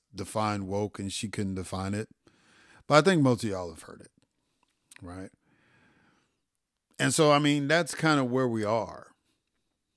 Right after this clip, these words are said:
Um, these people are, are fighting against something. They can't really tell you what they're fighting against. And that's just,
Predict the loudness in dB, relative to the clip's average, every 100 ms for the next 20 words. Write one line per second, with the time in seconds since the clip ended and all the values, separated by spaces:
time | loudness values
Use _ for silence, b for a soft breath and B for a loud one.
0 | _ _ _ _ _ _ _ -16 -8 -4
1 | -2 -2 -4 -8 -14 -20 _ _ _ _
2 | _ _ _ _ -4 -4 -2 -2 -2 -2
3 | -4 -4 -4 -4 -8 -14 _ -10 -10 -10
4 | -14 -18 -10 -2 4 6 6 4 0 -2
5 | -2 -4 -4 -4 -4 -2 -4 -2 -4 -2
6 | -2 -2 -4 -6 -10 -6 -4 -4 -4 -4
7 | -4 -2 -2 -2 -6 -10 -20 _ _ _
8 | _ _ _ _ _ _ _ _ _ _
9 | _ _ _ _ _ _ _ _ _ _
10 | _ _ _ _ -4 0 2 0 -2 -4
11 | -4 -8 -12 -16